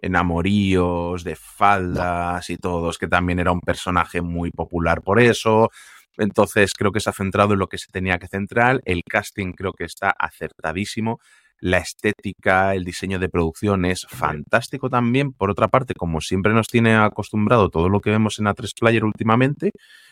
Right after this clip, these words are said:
Speaker 1: Y, y no sé, yo con muchas ganas de seguir viendo este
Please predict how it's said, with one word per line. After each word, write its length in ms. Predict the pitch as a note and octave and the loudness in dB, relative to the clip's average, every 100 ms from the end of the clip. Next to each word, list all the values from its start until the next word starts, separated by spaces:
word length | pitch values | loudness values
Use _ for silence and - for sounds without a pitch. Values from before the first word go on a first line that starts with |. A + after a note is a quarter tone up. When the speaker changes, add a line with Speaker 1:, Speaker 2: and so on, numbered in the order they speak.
| _ _ _ | _ _ _
Speaker 1:
Y, 640 | A2+ G#2+ F#2+ F2 D#2+ D2 - - | 8 8 8 6 6 2 -2 -2
y 140 | G2 | 2
no 160 | F2 D3 | 4 4
sé, 220 | D3+ C4 | 4 2
yo 120 | G#2 | 2
con 180 | - E2 | 2 2
muchas 500 | E2 E2 F2 - D3 | 2 0 2 2 2
ganas 240 | F#3 F#3 | 4 4
de 80 | A2+ | 4
seguir 420 | - E2+ F2+ E2+ | 2 2 4 4
viendo 320 | E2+ F2 F2 D#2+ | 4 2 2 0
este 760 | - - E2 D#2 D2 C#2+ C#2 | -4 -6 -2 0 0 -2 -6